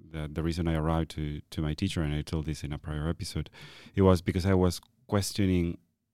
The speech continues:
how to get deeper into certain mental states and be able to be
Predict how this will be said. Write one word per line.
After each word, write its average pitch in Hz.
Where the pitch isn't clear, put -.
how 117
to -
get 85
deeper 107
into 92
certain 90
mental 85
states -
and 85
be 85
able 85
to -
be 80